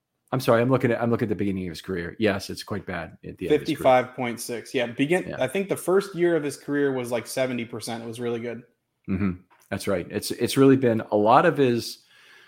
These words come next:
Speaker 1: uh, career receiving is basically a ski slope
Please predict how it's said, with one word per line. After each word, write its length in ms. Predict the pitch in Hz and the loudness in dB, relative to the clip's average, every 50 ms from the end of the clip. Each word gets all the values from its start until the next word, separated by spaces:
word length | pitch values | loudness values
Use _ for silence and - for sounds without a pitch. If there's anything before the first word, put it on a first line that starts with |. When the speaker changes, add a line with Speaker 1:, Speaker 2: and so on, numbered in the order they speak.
| _ _ _ _ _ _ | _ _ _ _ _ _
Speaker 1:
uh, 260 | - 107 101 98 98 | 2 4 6 6 6
career 480 | 95 - - 143 123 120 123 127 120 110 | 4 2 2 4 4 4 6 6 4 4
receiving 560 | 101 101 98 - - 110 107 95 95 95 92 | 4 2 0 -2 -2 -2 0 0 0 -4 -4
is 140 | 85 85 - | -6 -8 -6
basically 440 | - 101 98 95 - - 95 87 85 | -4 -4 -4 -4 -4 -2 -2 0 0
a 40 | 85 | -2
ski 260 | - - - 107 98 | -4 -6 -4 -4 -4
slope 400 | - - 92 85 78 80 - - | -4 -4 -4 -4 -4 -4 -8 -12